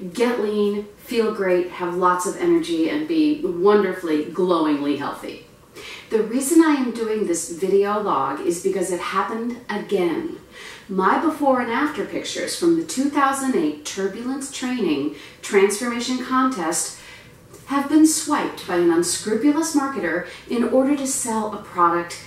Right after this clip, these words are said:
that I have never used and that I wouldn't use. This has happened three times, twice for a shake and once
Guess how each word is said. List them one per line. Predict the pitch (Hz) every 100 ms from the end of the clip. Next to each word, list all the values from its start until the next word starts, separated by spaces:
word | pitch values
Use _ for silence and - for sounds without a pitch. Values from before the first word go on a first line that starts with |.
| -
that | 202 185
I | 196
have | 208 151
never | 151 170 262 214 170
used | 151 143 147 -
and | 175 175
that | 165
I | 160 165
wouldn't | 151 165 160 143
use. | 156 160 135 - - - - - - - - - -
This | 294
has | 381 -
happened | 311 311 262 240
three | 254 262
times, | 247 214 - 427 - - - - - -
twice | - 262 254 311 - - -
for | - - 240
a | 254
shake | - 196 165 165 - - - - - -
and | 190 190
once | 220 269 226 175 - - - -